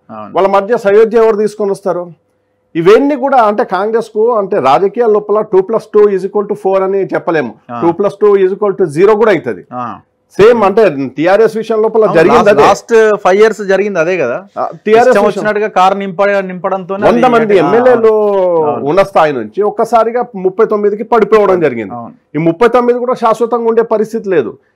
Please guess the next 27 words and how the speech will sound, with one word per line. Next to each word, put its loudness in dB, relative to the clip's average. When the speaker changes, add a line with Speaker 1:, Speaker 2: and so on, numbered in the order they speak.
Speaker 2:
ఎందుకంటే 0
మీరు 2
అలవాటు 2
చేశారు. -2
ఇప్పుడు 2
ఏ, 0
అదే 0
ఒక 0
సిద్ధాంతం 0
బేస్ 0
చేసుకొని -2
ఇప్పుడు -4
కేసీఆర్ -2
దగ్గరికి 0
వెళ్ళలేదు, 0
కేవలం 2
స్వప్రయోజనాలని 0
పెట్టుకొని -4
వెళ్ళిర్రు. -2
తమ -2
Speaker 1:
అంటే 2
ఇక్కడ 2
ఈక్వేషన్ -4
ఏం -6
కనిపిస్తుంది -6
అంటే, -2
ఒకటి -4